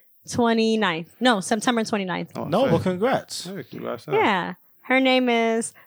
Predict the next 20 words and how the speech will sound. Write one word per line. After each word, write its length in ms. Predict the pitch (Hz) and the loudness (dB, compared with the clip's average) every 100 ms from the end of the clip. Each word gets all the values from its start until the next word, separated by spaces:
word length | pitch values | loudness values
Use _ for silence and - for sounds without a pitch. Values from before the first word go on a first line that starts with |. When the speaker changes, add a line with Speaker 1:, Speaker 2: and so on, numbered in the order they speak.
| - | -14
Speaker 1:
Sloan 880 | - - 247 240 240 247 262 240 202 | -8 -2 2 2 4 2 0 -2 0
Dominique 720 | 202 220 247 214 208 202 - | 2 2 2 2 2 0 -6
Rain 680 | - 185 190 190 190 190 180 | -10 -4 -2 0 -2 -4 -8
Cherry. 600 | 196 170 - 175 - 175 - _ _ - - | -10 -10 -8 -10 -12 -14 -18 _ _ -20 -16
Speaker 3:
Wow. 560 | 120 117 156 151 98 82 | -6 -2 0 0 -2 -4
I 120 | 131 170 | -2 0
like 460 | 165 160 190 208 - - _ _ - | 0 0 0 -2 -8 -20 _ _ -10
Sloan. 560 | - 180 185 117 85 - _ _ _ _ _ _ _ _ _ _ - | -2 2 2 0 -4 -14 _ _ _ _ _ _ _ _ _ _ -6
I 80 | 123 | 0
love 240 | 147 185 | 2 2
Speaker 1:
Yeah. 100 | 175 | 2
Speaker 3:
Sloan, 220 | 143 107 | -2 2
Speaker 1:
I 60 | 302 | 4
like 140 | 381 | 4
Speaker 3:
actually. 400 | 294 110 92 175 _ - | 2 -4 -12 -14 _ -2
Speaker 1:
I 80 | 262 | 2
like 200 | 311 320 | 2 2
the 120 | 294 | -2
Sloan 400 | - 269 262 262 | 0 0 2 2
Dominique. 600 | 233 226 214 180 175 - | 2 2 0 -2 -4 -8